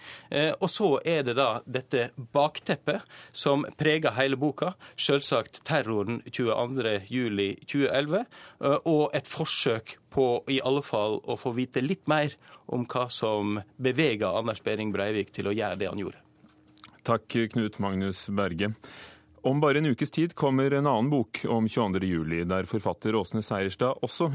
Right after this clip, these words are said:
Speaker 2: intervjuer Wenche Behring Breivik. Forleggeren hennes, Erling Kagge, har i dag krevd en beklagelse fra Aschehoug fordi han mener, mener Marit Christensen omtaler denne episoden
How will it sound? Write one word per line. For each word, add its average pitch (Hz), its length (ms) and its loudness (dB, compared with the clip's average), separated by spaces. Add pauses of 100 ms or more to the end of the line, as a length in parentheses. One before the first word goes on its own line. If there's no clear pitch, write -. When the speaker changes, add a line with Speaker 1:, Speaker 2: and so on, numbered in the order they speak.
Speaker 2:
intervjuer 95 480 0 (160)
Wenche 90 340 -2
Behring 80 380 -4
Breivik. - 480 -8 (100)
Forleggeren 104 800 0 (100)
hennes, 113 360 -2
Erling 107 200 -2
Kagge, 127 320 -2
har 120 200 -2
i 110 40 0
dag 104 220 -2
krevd 95 200 -2
en 98 80 0
beklagelse 95 680 -2
fra 135 100 0
Aschehoug 160 400 -2
fordi 117 220 -2
han 127 80 0
mener, 104 260 0 (460)
mener 110 320 0
Marit 107 320 -2
Christensen 95 500 -4 (140)
omtaler 113 580 -2
denne 120 220 0
episoden 120 500 -4